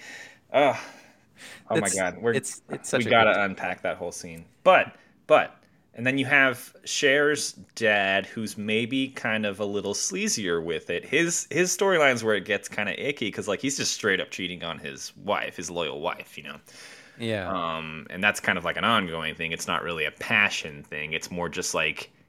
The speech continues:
Speaker 1: he seems bored, and the wife gets to the bottom of it, and she's like, "It's because you're just afraid to die. You're trying to hang on to your youth as much as you can."
Speaker 2: And, like, and that's such, such a profound,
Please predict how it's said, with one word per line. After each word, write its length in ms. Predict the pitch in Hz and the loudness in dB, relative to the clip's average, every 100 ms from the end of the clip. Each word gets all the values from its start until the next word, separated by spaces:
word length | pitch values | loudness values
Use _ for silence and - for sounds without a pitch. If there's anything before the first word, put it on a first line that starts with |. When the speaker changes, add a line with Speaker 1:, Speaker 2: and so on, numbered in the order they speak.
| _ | _
Speaker 1:
he 260 | - 123 120 | 0 2 2
seems 420 | - 120 104 85 | 2 0 0 -4
bored, 440 | 82 120 113 98 | -2 4 6 6
and 120 | 95 | 2
the 60 | 92 | 0
wife 480 | 87 104 101 - - | 2 4 4 0 -2
gets 280 | 107 - - | -2 -2 -6
to 40 | |
the 60 | 90 | -8
bottom 380 | - 135 220 139 | 0 2 2 2
of 160 | 92 | 0
it, 160 | 98 92 | 2 2
and 80 | 85 | 2
she's 220 | 101 90 | -6 -2
like, 420 | 90 87 - - _ - | 0 0 -4 -18 _ -10
"It's 180 | 95 - | -8 -8
because 440 | 95 - 90 82 | -8 -4 -2 -2
you're 120 | 92 | -4
just 240 | 87 92 - | -4 -4 -6
afraid 360 | - 87 80 | -4 -2 -2
to 80 | - | -4
die. 280 | 76 90 98 | -4 0 0
You're 120 | 85 | 0
trying 200 | 82 87 | -2 -4
to 40 | 82 | -6
hang 240 | 87 82 | -4 -4
on 140 | 78 82 | -6 -8
to 140 | - | -6
your 80 | 80 | -6
youth 280 | 80 98 - | -4 -6 -6
as 120 | - | -8
much 160 | 82 | -6
as 80 | - | -4
you 80 | 82 | -6
can." 360 | - 104 78 71 - - | -2 -2 -2 -6 -16 -8
Speaker 2:
And, 100 | 185 185 | -2 2
like, 160 | 185 | 2
and 80 | 180 | 4
that's 200 | 180 214 | 2 2
such, 640 | - - 147 123 - - - | -2 0 2 2 2 -2 -2
such 360 | - - 127 - | -2 0 0 0
a 60 | |
profound, 880 | 170 139 - - 101 98 107 131 131 | -2 -2 -2 -2 -2 -2 -2 -4 -6